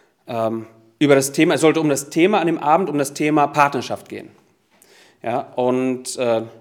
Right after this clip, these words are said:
dann unterhielten wir uns und eine Person, die dann das Thema, äh, für die Mädels machen wollte, die, ähm,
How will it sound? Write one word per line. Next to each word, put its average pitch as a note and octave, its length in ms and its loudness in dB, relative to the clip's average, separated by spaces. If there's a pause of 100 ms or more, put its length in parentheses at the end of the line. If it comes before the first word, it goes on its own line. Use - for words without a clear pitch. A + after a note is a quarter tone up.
(260)
dann C3+ 300 -4
unterhielten D3+ 560 -2
wir F#3 100 2
uns B3 280 0 (1300)
und C#3 300 2
eine F3+ 180 8
Person, G#3 520 2
die D3+ 100 2
dann D3 320 2 (140)
das C#3 200 -8
Thema, F3 460 4 (260)
äh, B2+ 260 0
für C3+ 200 -4
die C3 140 -2
Mädels F#3+ 380 2
machen F#3 260 0
wollte, F3 280 0 (480)
die, D3 320 0 (220)
ähm, C3 400 0